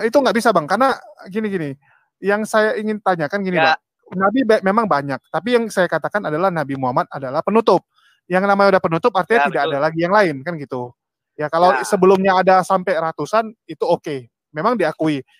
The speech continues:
Speaker 2: Ya,
Speaker 1: Karena yang,
Speaker 2: oke.
Speaker 1: yang di Islam juga
Speaker 2: <clears throat>
Speaker 1: kita mengakui banyak Nabi. Kita mengakui banyak nabi, cuman, eh, yang perlu, yang istilahnya perlu di, kita hafal, itu cuman beberapa, kan gitu.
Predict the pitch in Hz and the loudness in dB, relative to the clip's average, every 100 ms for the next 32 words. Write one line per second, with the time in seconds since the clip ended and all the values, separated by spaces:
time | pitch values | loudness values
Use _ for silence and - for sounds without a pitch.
0 | - 135 143 240 208 151 139 165 180 - | -2 2 4 2 -2 -6 -6 -6 -10 -18
1 | _ _ _ 170 175 254 254 175 123 - | _ _ _ -6 -2 0 2 2 0 0
2 | 226 - 165 - 233 165 147 135 143 131 | -4 -2 -4 -4 -2 -2 -2 -6 -8 -8
3 | 131 123 113 _ 147 196 196 170 151 165 | -10 -14 _ _ -4 -2 0 -4 -4 -2
4 | 143 131 131 196 208 139 139 208 233 _ | -2 -4 -6 -8 -6 -4 -2 -2 -2 _
5 | - _ - 147 147 151 151 165 160 165 | -20 _ -4 2 2 2 0 0 4 6
6 | 147 - 160 151 156 - 147 151 - 139 | 4 2 -4 -8 -8 -6 -6 -6 -4 -4
7 | 143 143 143 143 139 - - 135 135 - | -4 -4 -6 -8 -10 -12 -6 -4 -2 0
8 | 190 214 - _ - _ - 139 196 190 | 2 0 -4 _ -20 _ -10 -2 0 0
9 | 185 156 143 139 135 127 160 147 127 120 | -2 -2 -2 -2 0 -2 -4 -8 -8 -10
10 | 120 | -10